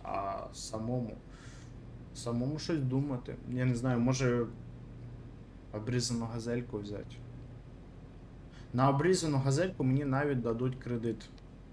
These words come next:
Це єдина, а, фура, ну, типу фури, я не можу її назвати фурою, але це єдина фура, на яку мені можуть дати кредит в цьому салоні, що я тут був.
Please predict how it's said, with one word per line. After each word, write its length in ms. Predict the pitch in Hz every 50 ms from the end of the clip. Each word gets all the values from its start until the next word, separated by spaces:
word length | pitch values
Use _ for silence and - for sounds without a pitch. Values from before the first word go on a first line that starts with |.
| - - - - - - - - - - - - -
Це 140 | - 135 127
єдина, 680 | 131 139 139 135 131 156 160 156 147 139 127 120 - - - -
а, 520 | 120 120 117 120 117 117 113 113 113 110 - - - -
фура, 440 | 170 196 214 208 156 135 139 131 - -
ну, 200 | - 151 143 127
типу 340 | 131 - - 139 131 - 123
фури, 360 | 117 - - 113 113 113 110
я 120 | 113 120 127
не 120 | 139 139
можу 300 | 135 135 127 120 - 113
її 120 | 107 107 107
назвати 420 | 107 107 107 113 110 110 113 107 - -
фурою, 260 | 180 202 202 165 139 - - - - - - - - - -
але 240 | - 127 135 139 135
це 220 | 135 - 151 151
єдина 340 | 151 151 156 170 160 143 131
фура, 300 | 135 - 180 185 170 156
на 120 | 139 135
яку 220 | 131 127 127 - 143
мені 240 | 143 135 131 131
можуть 420 | 131 131 139 151 143 139 135 123 117
дати 320 | 120 117 117 120 - 120
кредит 520 | 113 - 123 120 120 113 120 147 165 202 196 - - - - - - - - - - - - - - - - - - - - -
в 320 | 120 110 110 123 120 113 110
цьому 320 | - - 123 123 127 120
салоні, 440 | - - 117 127 135 135 131 120 120
що 220 | - - - 123
я 160 | 120 120 117
тут 260 | 113 - - 117 107 113
був. 320 | 117 120 147 165 180